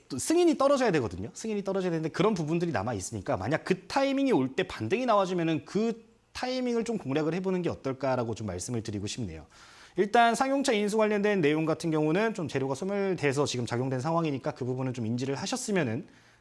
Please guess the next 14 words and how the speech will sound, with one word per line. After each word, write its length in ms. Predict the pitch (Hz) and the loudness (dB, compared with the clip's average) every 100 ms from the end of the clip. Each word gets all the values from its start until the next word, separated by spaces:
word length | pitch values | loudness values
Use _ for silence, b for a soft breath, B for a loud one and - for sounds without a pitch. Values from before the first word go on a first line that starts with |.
| b | b
좋겠습니다. 760 | - 127 156 - 98 85 90 _ B B B B B B B B | -6 -2 -2 -2 -6 -8 -14 _ B B B B B B B B
자, 220 | 170 143 151 | 2 2 6
어, 180 | 196 | 6
일단 220 | 220 240 247 | 6 4 4
차트 240 | 311 302 | 4 4
보면서 500 | 262 262 208 190 180 | 4 6 6 6 4
좀 140 | - | 0
가격 240 | 139 143 160 | -4 -2 0
전략 400 | 175 170 165 160 | 2 4 4 2
좀 100 | 147 | -2
설명을 340 | 180 175 170 | -2 0 0
드리도록 400 | 147 131 131 131 | 0 0 0 0
할 100 | 220 | -2
건데요. 380 | 240 208 160 175 | 0 4 4 2